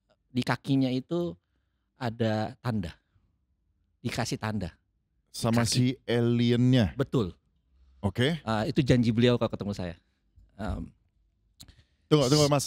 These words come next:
Speaker 2: Cerita ini Mas dengar langsung di Joko Anwar?
Speaker 1: Yep.
Speaker 2: Dia cerita langsung?
Speaker 1: Yes.
Speaker 2: Dia diabdak terus apa yang terjadi?
Speaker 1: Bukan, saya nggak bisa bilang itu diabdak. Karena dia me-, bilang abis itu ada tandanya di kakinya. Ber-, menurut saya itu diabdak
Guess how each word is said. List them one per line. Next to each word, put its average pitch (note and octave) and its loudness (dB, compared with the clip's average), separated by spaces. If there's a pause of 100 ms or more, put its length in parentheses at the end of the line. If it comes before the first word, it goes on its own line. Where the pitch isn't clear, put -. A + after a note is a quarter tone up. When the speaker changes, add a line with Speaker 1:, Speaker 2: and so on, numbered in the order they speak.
Speaker 2:
Cerita C#3+ -2
ini D#3+ -2
Mas G#3 -2
dengar D#3 0
langsung D3 0
di E3+ 4
Joko B2+ 2
Anwar? A#2 0
Speaker 1:
Yep. A#2+ 0 (500)
Speaker 2:
Dia A#2+ 4
cerita C3+ -2
langsung? A#2+ 0
Speaker 1:
Yes. - -4 (840)
Speaker 2:
Dia C#3 4
diabdak F3+ 4
terus G3+ 0
apa D#3+ 0
yang E3+ 0
terjadi? D3 4
Speaker 1:
Bukan, F#3+ 8
saya G#3+ 4
nggak F#3 6
bisa E3 6
bilang D#3 6
itu D#3+ 4
diabdak. C3+ 2
Karena G3+ 2
dia A3+ 4
me-, E3+ 0
bilang D#3+ 6
abis D3+ 2
itu E3+ 2
ada C#3 2
tandanya D3 0
di A#2 -4
kakinya. A2 -4
Ber-, C3+ 0
menurut F3 0
saya F3+ 2
itu A3+ -2
diabdak D#3+ -2